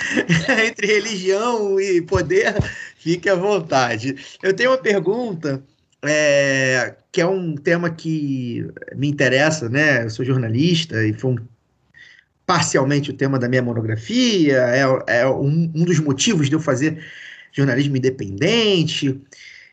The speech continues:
que é a questão da comunicação, e as igrejas evangélicas, já de algum tempo, elas têm esse trunfo na mão, que são, é,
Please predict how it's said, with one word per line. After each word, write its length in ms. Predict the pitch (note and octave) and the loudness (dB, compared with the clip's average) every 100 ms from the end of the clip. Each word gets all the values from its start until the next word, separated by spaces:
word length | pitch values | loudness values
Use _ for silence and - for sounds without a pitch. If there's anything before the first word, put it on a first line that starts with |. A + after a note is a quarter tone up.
| _ | _
que 140 | - G3 | -4 -2
é 40 | |
a 60 | G3+ | 0
questão 580 | F#3+ E3 F3 D#3+ D#3+ D#3+ | 0 0 0 2 2 2
da 100 | D3+ | -2
comunicação, 960 | E3 D3+ D#3 D3+ C#3+ - G#3+ A3 F3+ | -2 -4 -4 -4 -4 -2 0 2 2
e 140 | E3 G#3 | 2 0
as 160 | G#3 | -2
igrejas 380 | G#3 F#3+ F#3 E3+ | 0 0 0 0
evangélicas, 800 | E3+ D#3+ B2 D#3 F#3+ E3+ D#3 A#2 | 0 0 0 2 2 0 -2 -2
já 180 | C#3+ G3 | 0 0
de 100 | G3 | 0
algum 280 | D3 D3+ C3 | -4 -6 -4
tempo, 680 | D#3 G3+ F#3+ C#3+ - A#2 - _ - - _ - | 0 2 2 -2 -4 -10 -10 _ -20 -20 _ -2
elas 420 | C#3+ E3 E3 - | 0 2 0 -2
têm 340 | D#3+ D3 D#3 | -2 -2 0
esse 280 | D#3 - D#3+ | -2 -4 -6
trunfo 560 | - - F#3+ G3 - C#3+ | -4 0 0 0 -2 0
na 180 | C3+ | 0
mão, 560 | B2+ C3+ F#3+ F3+ A#2+ G#2+ - - - - _ | 2 2 2 2 0 -6 -18 -20 -20 -20 _
que 120 | - D#3+ | -4 -2
são, 1120 | - - E3 D#3+ E3 F3 F3 F3 F3 F3 D#3+ | -2 -2 0 2 2 2 0 2 0 0 -2
é, 720 | D3+ D3 C#3+ C#3 C#3 C#3 C3+ | 0 2 2 4 4 2 0